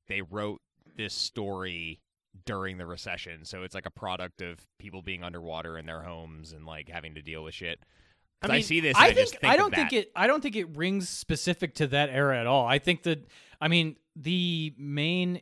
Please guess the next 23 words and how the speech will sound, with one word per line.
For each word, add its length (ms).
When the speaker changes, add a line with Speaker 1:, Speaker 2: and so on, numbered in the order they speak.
Speaker 2:
impetus 420
behind 460
their, 560
like, 240
familial 600
struggle 420
is 100
just 220
him 220
trying 360
to 80
get 120
a 40
job, 300
which 240
obviously 420
that's 280
part 260
of 40
the 60
recession, 540
but, 140
like, 280